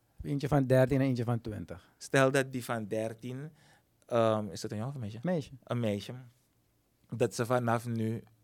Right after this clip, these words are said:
Speaker 2: eigenlijk lesbische gevoelens heeft,
Speaker 1: Mhm.
Speaker 2: of het idee heeft dat ze misschien,
Speaker 1: Ja.
Speaker 2: maar ze vertelt het je niet. En
Speaker 1: Ja,
Speaker 2: omdat
Speaker 1: ik
Speaker 2: ze
Speaker 1: denk dat het
Speaker 2: denkt,
Speaker 1: vrezer zou zijn voor
Speaker 2: snap
Speaker 1: mijn
Speaker 2: je?
Speaker 1: kind. Ja, ja, ja, ja, ja.
Speaker 2: En je, want ik weet zeker dat jij een
Speaker 1: <clears throat>
Speaker 2: geweldige band met je kinderen hebt. Maar
Speaker 1: Ja.
Speaker 2: stel dat ze dat gewoon, dat ene ding,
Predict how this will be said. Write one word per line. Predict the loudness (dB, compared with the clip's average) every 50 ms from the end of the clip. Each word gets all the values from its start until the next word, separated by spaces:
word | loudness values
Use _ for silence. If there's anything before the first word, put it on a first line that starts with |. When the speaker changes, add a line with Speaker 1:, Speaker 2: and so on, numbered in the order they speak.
| _ _
Speaker 2:
eigenlijk | -2 2 2 2 2 0 -2 -2 -2 -2 -2 -4 -14 _ _ -14
lesbische | -8 -6 -4 -4 -6 -6 -12 -12 -12 -12 -12
gevoelens | -12 -10 -8 -6 -6 -6 -6 -6 -6
heeft, | -4 -2 -2 -4 -4 -2
Speaker 1:
Mhm. | 0 0 0 0 -2 -6 -14 -14
Speaker 2:
of | -12 -12 -8
het | -6 -6 -6
idee | -4 -6 -4 -2 0 0 0 -2
heeft | -4 -4 -4
dat | -6 -4 -4
ze | -4
misschien, | -4 -4 -4 -6 -8 -8 -10 _ -10
Speaker 1:
Ja. | -8 -6 -6 -6 -4
Speaker 2:
maar | -2 -2 0
ze | -2 -2
vertelt | -4 -4 -4 -4 -4 -4 -4 -6
het | -8 -10 -8
je | -8
niet. | -8 -8 -10 -12 _ _ _ _ _ _ _ _ _ _ _ _ _ _
En | -8 -6
Speaker 1:
Ja, | -6 -4 -4
Speaker 2:
omdat | -2 0 0 0
Speaker 1:
ik | 2
Speaker 2:
ze | 2
Speaker 1:
denk | 0 4 4
dat |
het | 2 2
Speaker 2:
denkt, | 2 0
Speaker 1:
vrezer | 0 2 2 4 4 2 2
zou | 2 2
zijn | 2 2 2
voor | 4 4
Speaker 2:
snap | 2 2
Speaker 1:
mijn | 4 2
Speaker 2:
je? | 2 2 0
Speaker 1:
kind. | -4 -8 -14 -12 -8
Ja, | -4 -4 -2 -2
ja, | -2 -4
ja, | -6 -6 -8
ja, | -8 -8 -10
ja. | -10 -10 -8 0
Speaker 2:
En | 2 4
je, | 6 6
want | 8 6 6 6 4
ik | 0
weet | 2 2 0 2
zeker | 2 2 4
dat | 4 4 4
jij | 2 2 2
een | 4 4
Speaker 1:
<clears throat> | 4
Speaker 2:
geweldige | 4 4 4 2 0 -4 -2
band | 0 2 2 2 0
met | -4 -4
je | -6 -4
kinderen | -2 0 0 2 2 0 0
hebt. | 0 0 0
Maar | 2 4
Speaker 1:
Ja. | 8
Speaker 2:
stel | 10 10 10 10
dat | 8 6 4
ze | 4 0 6
dat | 8 8 8 8 8
gewoon, | 6 8 8 8
dat | 10 8 8 8 6 0
ene | 2 4 4 6 6 6 8
ding, | 10 10 10 10 8 4 -2 -4